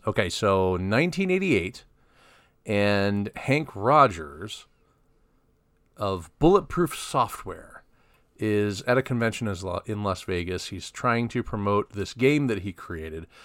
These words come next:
which is like, he calls it chess, but harder. And nobody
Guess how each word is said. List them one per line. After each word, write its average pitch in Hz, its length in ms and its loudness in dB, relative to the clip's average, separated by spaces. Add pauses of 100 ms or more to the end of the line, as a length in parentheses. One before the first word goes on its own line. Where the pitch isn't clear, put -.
(220)
which 107 200 -4
is 101 180 -2
like, 92 440 -2 (320)
he - 100 -10
calls 135 260 6
it 120 140 -2
chess, - 460 -4
but - 220 -8
harder. - 580 -2 (1080)
And 101 400 2
nobody 123 360 4